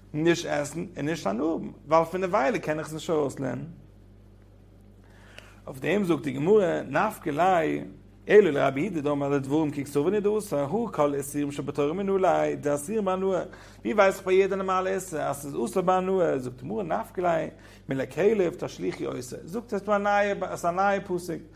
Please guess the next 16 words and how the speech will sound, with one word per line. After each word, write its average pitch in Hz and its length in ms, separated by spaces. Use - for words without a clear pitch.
Ich 127 120
habe 123 240
Treife, 175 640
Treife 180 380
ist 135 100
Pshat, 175 260
aber 131 180
Heime, 160 420
wo 135 80
es 120 60
die 131 140
Weiß, 175 300
Klutz, 156 260
kann 151 180
ich 139 120
ausleben. 127 520